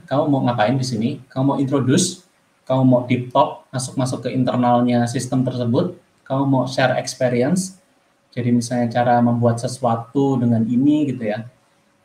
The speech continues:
Nah, eh, tentukan goal-nya, karena ini akan nanti berdampak ke selanjut-selanjutnya, misalnya pembuatan proposal dan sebagainya.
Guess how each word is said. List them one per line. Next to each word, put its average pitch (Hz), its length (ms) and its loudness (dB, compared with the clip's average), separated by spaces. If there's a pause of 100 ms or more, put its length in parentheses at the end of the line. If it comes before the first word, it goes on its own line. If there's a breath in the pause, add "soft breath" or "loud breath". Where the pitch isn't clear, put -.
(100)
Nah, 117 160 -10
eh, 113 640 0
tentukan 139 320 -2
goal-nya, 117 400 2
karena 123 240 0
ini 143 180 0
akan 139 320 -2
nanti 131 380 0 (160)
berdampak 123 760 0
ke 127 160 0 (300)
selanjut-selanjutnya, 117 960 -4
misalnya - 480 -4
pembuatan 110 580 -2
proposal 117 540 -2
dan 107 160 -4
sebagainya. 110 560 -12